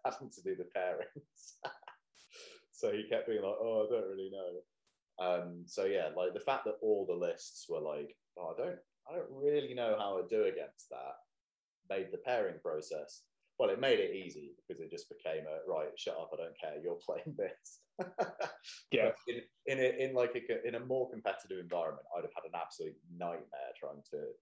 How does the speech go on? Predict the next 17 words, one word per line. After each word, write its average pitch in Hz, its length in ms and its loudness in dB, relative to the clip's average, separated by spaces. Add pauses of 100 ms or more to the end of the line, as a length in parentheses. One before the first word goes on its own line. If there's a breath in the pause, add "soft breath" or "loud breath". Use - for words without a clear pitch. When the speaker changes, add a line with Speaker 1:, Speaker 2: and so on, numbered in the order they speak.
(380)
Speaker 1:
trying 78 200 -4
to - 100 -16
do 76 120 -4
the 73 140 -8
pairing. 71 380 -4
So - 180 -4
Simon 101 540 -2
definitely 76 400 -4
gets 69 200 -6
to - 120 -20
be 71 80 -10
the - 100 -12
captain 76 380 -12
at 69 80 -8
L 69 120 -6
G 73 140 -16
T. - 160 -8